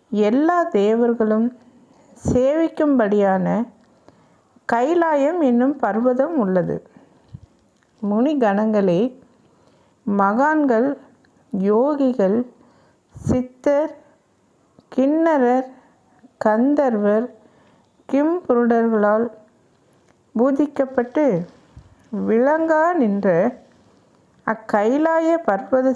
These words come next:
சிகரத்தில் பரமேஸ்வரர் பார்வதி சமேதராய் விளங்கி நிற்க, ஒரு நாள் வினோதமாக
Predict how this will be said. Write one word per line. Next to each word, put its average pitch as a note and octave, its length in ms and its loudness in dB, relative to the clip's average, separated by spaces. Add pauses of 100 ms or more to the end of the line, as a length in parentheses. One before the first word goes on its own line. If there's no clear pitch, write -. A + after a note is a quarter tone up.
சிகரத்தில் G#3 720 -2 (1000)
பரமேஸ்வரர் A3+ 1080 0 (560)
பார்வதி C4+ 640 0
சமேதராய் A3+ 1040 0 (500)
விளங்கி A#3 560 0
நிற்க, G3 640 -2 (680)
ஒரு G#3 260 0
நாள் A#3 320 0 (920)
வினோதமாக A#3+ 1300 0